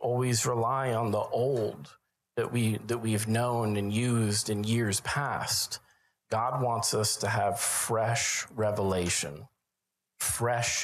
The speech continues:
insight about what the enemy is doing specifically now. So, Father God, we just, we thank you, God, for your, your wisdom and your anointing.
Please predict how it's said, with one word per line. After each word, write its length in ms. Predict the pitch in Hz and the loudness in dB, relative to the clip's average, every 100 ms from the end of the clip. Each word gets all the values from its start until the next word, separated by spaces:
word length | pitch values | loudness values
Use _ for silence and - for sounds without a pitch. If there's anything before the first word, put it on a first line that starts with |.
| - | -2
insight 720 | 123 127 117 - 117 104 82 - | 0 2 2 2 0 0 -2 -2
about 320 | 110 110 113 | 0 0 0
what 140 | 110 | -2
the 180 | 104 - | -2 -2
enemy 440 | 120 123 123 127 117 | 0 0 2 2 2
is 180 | 104 | 0
doing 340 | 104 120 117 113 | 0 0 2 2
specifically 1000 | - - 104 - 120 113 120 - 101 95 | 0 -2 -2 0 0 0 -2 -2 -4 -2
now. 720 | 98 104 107 90 - - 170 _ _ _ _ _ _ _ _ _ _ _ _ _ _ _ _ - | 0 0 0 -2 -4 -8 -10 _ _ _ _ _ _ _ _ _ _ _ _ _ _ _ _ -4
So, 120 | 110 | 0
Father 360 | - 117 120 | 0 2 2
God, 300 | 117 117 113 | 2 2 2
we 120 | 113 117 | 0 2
just, 440 | 110 - - - | 2 0 -2 -2
we 140 | 120 | 2
thank 420 | 120 - 110 104 - | 2 2 0 0 -2
you, 80 | |
God, 320 | 101 101 101 98 | 0 2 0 0
for 200 | - 98 | -2 0
your, 520 | 107 110 104 101 104 - - | 0 2 2 0 -4 -12 -4
your 160 | 113 | 0
wisdom 580 | 135 127 120 - 110 107 | 2 2 0 0 0 2
and 80 | 104 | 2
your 180 | 107 104 | 2 2
anointing. 760 | 95 101 101 - 92 82 131 | 2 2 0 0 -4 -4 -6